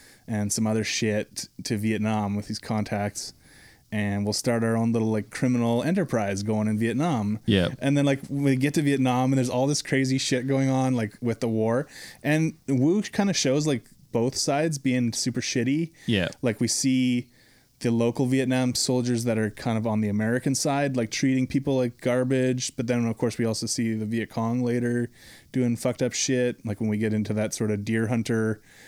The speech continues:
Speaker 1: sh-, making them kill people stuff.
Speaker 2: Right.
Speaker 1: It gets pretty fucking dramatic. But,
Speaker 2: Yeah.
Speaker 1: um, I'm just thinking of that scene where they, like, rob the corner store and then, like, the army pulls up and they think they're gonna get arrested, but the army's like, "No, get down on the ground." And then they just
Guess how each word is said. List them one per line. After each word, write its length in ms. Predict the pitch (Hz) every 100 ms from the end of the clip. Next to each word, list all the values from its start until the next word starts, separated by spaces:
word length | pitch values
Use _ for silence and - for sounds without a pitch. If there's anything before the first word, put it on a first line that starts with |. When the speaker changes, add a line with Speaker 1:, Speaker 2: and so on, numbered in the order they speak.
| - - -
Speaker 1:
sh-, 120 | - 120 -
making 280 | 135 117 120
them 140 | 110
kill 260 | 104 - 120
people 400 | 110 123 135 127
stuff. 500 | 120 - 127 139 - -
Speaker 2:
Right. 320 | - 101 87 - - -
Speaker 1:
It 60 |
gets 120 | 127 175
pretty 240 | 220 226
fucking 300 | - 180 135
dramatic. 420 | 120 147 143 104 143
But, 200 | 139 117
Speaker 2:
Yeah. 240 | 101 87 110
Speaker 1:
um, 420 | 135 123 117 110 _ _ - - _ _ _ _ -
I'm 80 | 131
just 140 | 147
thinking 160 | - 160
of 60 | 143
that 100 | 135
scene 280 | - 147
where 100 | 139
they, 120 | 131 135
like, 200 | 131 117
rob 300 | 131 131 135
the 100 | 135
corner 320 | - 139 151
store 400 | - 139 131 135
and 160 | 127 135
then, 160 | 135
like, 440 | 131 131 131 - - - - -
the 80 | -
army 260 | 139 156
pulls 300 | 151 156 131
up 120 | 131 131
and 100 | 139
they 120 | 147
think 220 | 156 143
they're 100 | 143
gonna 160 | 139 135
get 100 | 123
arrested, 400 | 123 143 - 131
but 100 | 131
the 80 |
army's 280 | 139 143 131 120 120
like, 100 | 113 -
"No, 220 | 170 139
get 140 | 131
down 180 | 143 147
on 80 | 147
the 60 |
ground." 340 | 135 143 143 135
And 140 | 135
then 80 | 143
they 100 | 147
just 240 | 143 139